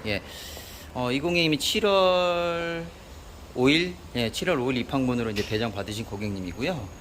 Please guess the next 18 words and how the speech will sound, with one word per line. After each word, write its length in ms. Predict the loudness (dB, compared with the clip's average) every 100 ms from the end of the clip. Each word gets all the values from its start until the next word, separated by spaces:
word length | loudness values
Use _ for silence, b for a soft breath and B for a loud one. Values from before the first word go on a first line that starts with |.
| B B B B -8
이 40 | 2
법인 320 | 4 6 4
차량인데 420 | 4 4 4 4
대표님이 420 | 2 4 4 4
좀 120 | 2
젊으세요. 680 | 0 2 2 2 2 2 -2
젊으셔가지고 840 | -2 0 2 4 2 0 0 0 0 -4 B B B B B B B B B -8
이 200 | 4 4
출고 260 | 6 4 6
세팅이 380 | 6 6 6 6
지금 360 | 6 4 4 -2 -12 -4
여기 100 | 0
한 140 | 2 4
페이지에 260 | 6 6
다 140 | 4 4
안 120 | 4
들어가죠. 280 | 4 2 2
이만큼. 420 | 2 2 0